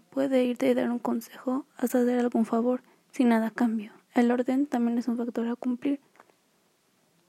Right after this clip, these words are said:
Debemos acatar al pie de la letra el orden y las reglas que llevamos en nuestra casa. El amor también es muy importante,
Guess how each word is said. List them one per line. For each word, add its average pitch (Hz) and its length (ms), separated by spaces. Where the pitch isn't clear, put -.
Debemos 262 340
acatar 220 520
al 220 120
pie - 160
de 226 100
la 233 60
letra 220 380
el 220 100
orden 220 280
y 220 80
las 220 160
reglas 247 320
que - 200
llevamos 233 400
en 226 80
nuestra 226 260
casa. 240 380
El 233 160
amor 226 460
también 233 600
es 233 360
muy 247 220
importante, 254 760